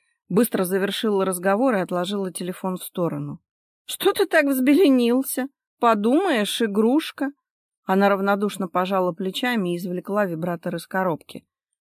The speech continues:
Покрутила в руках, и томно облизала губы, явно намекая на желание опробовать на себе. «Все женщины любят делать это сами с собой».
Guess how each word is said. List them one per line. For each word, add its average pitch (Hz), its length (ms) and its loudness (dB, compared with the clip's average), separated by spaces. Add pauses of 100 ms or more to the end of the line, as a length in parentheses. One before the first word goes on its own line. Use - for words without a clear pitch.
(160)
Покрутила 185 480 0
в 170 80 -2
руках, 226 420 -2 (320)
и 165 120 -4
томно 190 400 2
облизала 180 560 0
губы, 185 360 -2
явно 175 380 0
намекая 175 540 -2
на 170 140 -2
желание 175 480 -4
опробовать 160 560 -4
на 165 100 -6
себе. 165 420 -8 (560)
«Все - 280 0
женщины 220 720 2
любят 233 360 0
делать 208 380 0 (280)
это 254 580 0
сами 220 360 0
с - 80 -2
собой». 180 600 -4